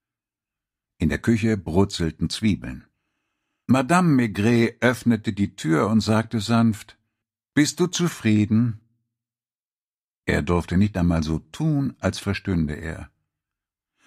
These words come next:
Man ließ ihm an diesem Weihnachtsmorgen nicht die Muße, an das alte Ehepaar zu denken, das sie waren.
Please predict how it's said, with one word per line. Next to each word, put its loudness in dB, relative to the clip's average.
Man 4
ließ -2
ihm 2
an 2
diesem 0
Weihnachtsmorgen 0
nicht -2
die 4
Muße, 0
an 4
das 2
alte 2
Ehepaar 0
zu -6
denken, -2
das -8
sie -6
waren. -6